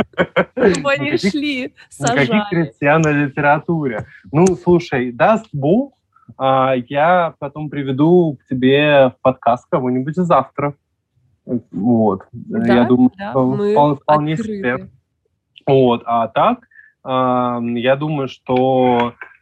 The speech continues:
Speaker 2: это просто нужно нам, э, читать книжки, любить друг друга и поддерживать друг друга, и все у нас будет хорошо. Пользуясь случаем, кстати, хочу сказать, что,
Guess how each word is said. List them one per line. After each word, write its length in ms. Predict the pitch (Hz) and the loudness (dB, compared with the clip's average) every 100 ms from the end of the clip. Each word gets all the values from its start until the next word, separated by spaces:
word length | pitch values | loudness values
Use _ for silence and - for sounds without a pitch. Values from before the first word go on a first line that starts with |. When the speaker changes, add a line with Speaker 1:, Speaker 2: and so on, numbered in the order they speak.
| _ | _
Speaker 2:
это 220 | 120 127 | -4 -4
просто 760 | - 120 139 - 127 113 110 107 | 0 0 0 0 2 2 2 0
нужно 760 | 104 120 127 131 117 110 101 101 101 _ _ _ _ _ _ _ _ _ _ - - - | 0 -2 0 0 2 2 0 -4 -10 _ _ _ _ _ _ _ _ _ _ -10 -10 -4
нам, 640 | 156 175 160 147 143 139 | 0 0 0 -2 -4 -10
э, 40 | 139 | -10
читать 320 | - 185 175 | -4 -2 -2
книжки, 680 | - 185 202 - - 117 110 - | 0 2 2 -4 -10 -8 -10 -18
любить 540 | 104 110 135 143 175 | -18 -8 0 2 2
друг 180 | 147 139 | 2 2
друга 260 | 127 117 117 | 2 2 2
и 60 | 127 | 0
поддерживать 680 | 131 127 120 113 107 107 101 | 2 0 2 0 -2 -8 -8
друг 160 | 107 | -10
друга, 340 | 104 - 208 107 | -8 -6 -4 -4
и 40 | |
все 180 | - 185 | -2 0
у 20 | |
нас 160 | 170 135 | 2 2
будет 180 | 143 151 | 2 -2
хорошо. 480 | 151 135 131 - 98 - - - _ | 0 0 0 -6 -14 -14 -20 -20 _
Пользуясь 380 | 170 180 160 - | 2 2 -2 -2
случаем, 500 | 196 247 - 151 131 | -2 0 -2 -4 -6
кстати, 280 | - 143 - | -6 -8 -6
хочу 220 | 131 - | -8 -8
сказать, 460 | - 123 123 180 202 | -6 -2 0 0 -2
что, 720 | - _ 127 131 127 123 | -12 _ 0 2 2 0